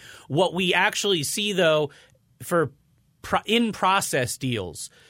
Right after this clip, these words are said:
you know, November, December can be very busy because you've got people that are closing in December that maybe went under contract in October, right? So it's a process.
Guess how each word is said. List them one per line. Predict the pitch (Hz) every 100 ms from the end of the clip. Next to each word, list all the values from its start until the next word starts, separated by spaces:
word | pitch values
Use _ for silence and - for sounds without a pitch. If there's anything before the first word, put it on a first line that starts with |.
| - _
you | 165 160
know, | 135 127
November, | 135 131 151 139 139
December | 123 - 135 123 120 117 113
can | - 131
be | 123 110
very | 127 165 165 117
busy | 110 104 92 98
because | 110 120 131
you've | 147 156
got | 170 156
people | 185 175 160
that | 139
are | 123
closing | - 196 233 247 165 143 143 143 - - _
in | 175 170 147
December | 147 - 196 220 147 139 135 - -
that | 160
maybe | 160 175 180
went | 170 175
under | 170 139 123
contract | 170 165 170 - 139 127 123 - - _ -
in | 170
October, | 135 120 - 143 135 107 98 92
right? | 113 127 156 -
So | - 175 165 151 147 -
it's | 214 208
a | 220
process. | - 202 214 - 160 156